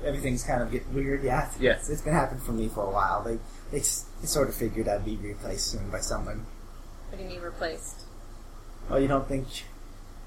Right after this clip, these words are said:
Speaker 1: when you're broken, you're just gone. And then someone eventually comes and fills the place that was gone. I mean,
Speaker 2: They looked at us with pity.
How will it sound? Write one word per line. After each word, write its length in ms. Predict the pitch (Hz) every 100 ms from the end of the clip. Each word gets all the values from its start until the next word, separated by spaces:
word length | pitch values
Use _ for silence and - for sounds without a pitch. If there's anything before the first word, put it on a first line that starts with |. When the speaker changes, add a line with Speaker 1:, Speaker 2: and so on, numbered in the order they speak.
| - - - - -
Speaker 1:
when 120 | 160
you're 100 | 156
broken, 520 | - 127 175 196 123 117
you're 140 | 127
just 200 | 123 117
gone. 440 | 123 165 147 95 - - - - - - -
And 100 | 127
then 60 | 139
someone 360 | 147 151 151 151
eventually 480 | 143 147 - 147
comes 300 | 143 139 143
and 100 | 139
fills 320 | 135 143 131 -
the 120 | 139
place 300 | 143 139 131
that 140 | 127
was 120 | 135 -
gone. 320 | 151 185 175
I 60 | 120
mean, 340 | 131 95 131 - - - - - - - -
Speaker 2:
They 60 | 123
looked 200 | 131 131
at 60 |
us 140 | 120 -
with 180 | - -
pity. 240 | 139 -